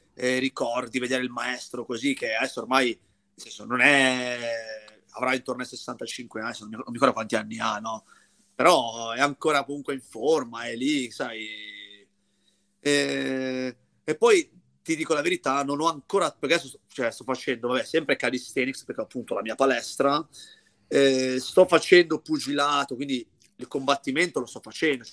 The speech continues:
cioè, vedi, se, se si vedono ancora ho il naso, eh, rotto, il labbro rotto, stavo facendo vedere prima, quindi gli sparring a duri li faccio ancora, eh, però nel karate non ci, infatti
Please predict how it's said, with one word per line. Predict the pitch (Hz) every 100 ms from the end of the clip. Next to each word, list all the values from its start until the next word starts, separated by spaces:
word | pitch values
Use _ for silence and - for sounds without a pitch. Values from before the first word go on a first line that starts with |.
| _ -
cioè, | 117 113
vedi, | 120 113
se, | - - _
se | - - 139
si | 143
vedono | 135 123 117
ancora | - 135 127
ho | 131 127
il |
naso, | 127 123 120 117 113 107 110 - _ _ _ _
eh, | - 107
rotto, | 151 165 160 139
il | 160
labbro | - - 131
rotto, | 147 143
stavo | 131 127
facendo | - 127
vedere | 120 123 120
prima, | 147 127
quindi | 135 117
gli |
sparring | 117 - 135 127 120
a | 120
duri | 117 143 131 117 - - - -
li | 135
faccio | 127 - 160
ancora, | 160 143 127 131 147 - _ _ _ _ _
eh, | 147 147 147
però | 170 220
nel | 170 -
karate | 196 208 208
non | 165 156
ci, | 131
infatti | 160 190 - 143